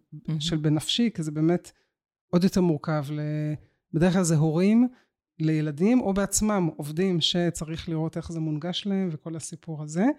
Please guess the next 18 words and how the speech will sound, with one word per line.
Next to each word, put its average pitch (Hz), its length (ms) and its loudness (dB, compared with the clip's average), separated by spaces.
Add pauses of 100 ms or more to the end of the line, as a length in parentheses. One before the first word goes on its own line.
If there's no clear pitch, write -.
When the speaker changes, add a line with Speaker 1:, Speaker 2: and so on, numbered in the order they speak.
(400)
Speaker 2:
והיום 180 360 2
יש 220 160 -2
אפילו, 220 420 -8
אז, 175 180 -2
אז 175 100 0
זה 208 100 2
ה-diversity, 165 720 0 (240)
אוקיי? 247 360 2 (440)
Speaker 1:
זאת - 100 0
אומרת, 175 180 6
עד 196 140 2
כמה 247 320 2
יש 226 180 2
לי 208 160 0
אנשים 175 420 2
מסוגים 180 420 0
שונים 165 340 0
בארגון, 147 600 2